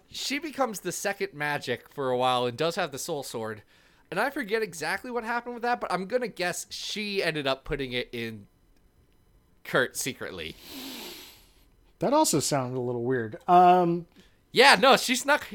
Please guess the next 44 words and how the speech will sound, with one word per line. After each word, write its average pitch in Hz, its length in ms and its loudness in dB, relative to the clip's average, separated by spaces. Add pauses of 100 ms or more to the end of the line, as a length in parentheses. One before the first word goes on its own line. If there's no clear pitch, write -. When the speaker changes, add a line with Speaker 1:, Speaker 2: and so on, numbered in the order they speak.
(280)
Speaker 1:
instead 277 360 4
of 277 100 2
him 269 160 -4
sneaking 226 460 -8
his 233 220 -4
sword 208 240 0
into 180 180 -2
her, 190 300 2
she 277 180 -8
snuck - 380 -10
her 254 180 -4
sword 160 260 -4
into 180 240 -6
him. 135 360 -6 (640)
Speaker 2:
Oh 302 120 6
boy. 156 500 8 (360)
Um, 160 680 4
Speaker 1:
Man, 175 380 0 (140)
we're, 247 280 -2
we 208 160 -4
are 262 80 4
just 151 280 -4
earning 180 340 2
it 117 220 -4
this 123 240 -2
week. 113 200 -4
Anyway, 214 560 4 (340)
Speaker 2:
<laughs> - 360 -20
they're 190 200 8
all 214 280 10
after 196 120 10
Speaker 1:
anyway, 202 200 10
Speaker 2:
the 175 100 8
soul 185 280 10
Speaker 1:
Pixie, 170 100 6
Speaker 2:
gems. 156 460 4
Speaker 1:
who 208 80 6
only 214 140 2
has 196 200 4
eighty 185 180 2
percent 190 360 2
of 175 60 -4
a 175 40 -2
soul, 143 480 2